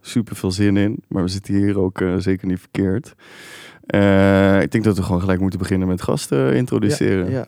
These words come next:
Speaker 2: lijkt me
Speaker 1: Pak-,
Speaker 2: goed
Speaker 1: pak jij de
Speaker 2: idee.
Speaker 1: eerste op?
Speaker 2: Ik pak de eerste op.
Speaker 1: Right.
Speaker 2: Eh, we hebben hier Vincent van Gorkom. Hij is, eh, student aan de H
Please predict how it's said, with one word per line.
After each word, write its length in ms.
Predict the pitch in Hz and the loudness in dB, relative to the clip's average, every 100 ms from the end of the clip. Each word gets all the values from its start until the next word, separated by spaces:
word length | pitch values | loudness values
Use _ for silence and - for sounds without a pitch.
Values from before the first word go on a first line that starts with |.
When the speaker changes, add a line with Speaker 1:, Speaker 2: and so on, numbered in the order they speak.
| - | -10
Speaker 2:
lijkt 200 | 117 120 | -8 -6
me 60 | |
Speaker 1:
Pak-, 80 | 113 | -6
Speaker 2:
goed 140 | - - | -10 -6
Speaker 1:
pak 100 | 110 | 0
jij 140 | 113 | 2
de 60 | 131 | 4
Speaker 2:
idee. 100 | 117 | 2
Speaker 1:
eerste 200 | 143 147 | 0 0
op? 140 | 165 | -2
Speaker 2:
Ik 60 | - | -4
pak 180 | 117 107 | -14 -10
de 80 | |
eerste 320 | 104 117 - 143 | -8 -8 -10 -12
op. 80 | 175 _ | -14 _
Speaker 1:
Right. 360 | - 82 - - - | -6 -4 -6 -10 -10
Speaker 2:
Eh, 40 | |
we 20 | 123 120 | -6 -4
hebben 640 | 127 127 131 127 120 113 - - | -2 -2 -2 -2 -2 -4 -8 -8
hier 180 | 120 | -8
Vincent 420 | 117 175 156 135 120 | -4 -2 -2 -2 -4
van 120 | 123 | -10
Gorkom. 520 | - 147 143 160 190 - _ | -4 -4 -2 -4 -6 -10 _
Hij 240 | 117 117 | -2 -2
is, 180 | 113 - | -4 -6
eh, 260 | 113 113 107 107 - - _ | -4 -4 -8 -12 -20 -20 _
student 400 | - 135 151 147 | -4 0 2 2
aan 140 | 131 | 0
de 60 | |
H 80 | 123 | 0